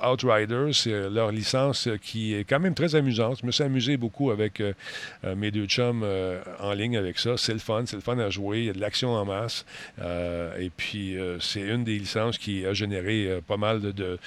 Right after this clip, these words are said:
de, d'argent pour eux. Trois point cinq millions de joueurs uniques, euh, durant son mois, son premier mois seulement. Fait que j'imagine qu'on va,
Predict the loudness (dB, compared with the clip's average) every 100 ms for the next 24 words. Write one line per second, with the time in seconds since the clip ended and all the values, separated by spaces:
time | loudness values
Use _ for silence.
0 | -12 -12 -8 -4 -4 2 2 2 0 -2
1 | -2 -4 -4 -6 -10 -6 2 4 4 2
2 | 0 0 -2 0 0 -2 2 2 0 -2
3 | -4 -4 -4 -2 -2 -4 -6 -10 -18 -14
4 | -6 -2 0 0 0 -2 0 0 0 0
5 | -4 -4 -4 0 2 2 2 -2 -4 -4
6 | -4 -8 -12 -10 -12 -6 4 6 6 6
7 | 6 6 6 6 2